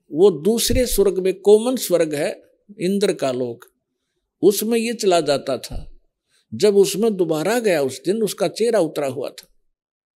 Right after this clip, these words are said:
अन्य जो देव वहां बैठे थे वो कहने लगे, "ऋषि जी,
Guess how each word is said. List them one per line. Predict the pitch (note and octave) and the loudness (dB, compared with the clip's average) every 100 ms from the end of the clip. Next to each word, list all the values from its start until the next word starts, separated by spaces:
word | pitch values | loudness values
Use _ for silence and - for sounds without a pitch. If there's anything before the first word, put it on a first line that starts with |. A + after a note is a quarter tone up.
| _ _ _ D3 | _ _ _ -4
अन्य | G3 A#3 A3+ | -2 -2 0
जो | F#3+ | -2
देव | C3+ F3 G#3 | 0 2 2
वहां | F#3 D3 | 0 -4
बैठे | C3+ C3 F#3+ | -4 -4 -6
थे | F#3+ E3 | -6 -4
वो | D3+ | -4
कहने | - G3 E3+ | -4 -4 -4
लगे, | C#3+ C3 | -4 -4
"ऋषि | C3+ D#3 D3+ | -2 0 0
जी, | G3 B3 | -4 -10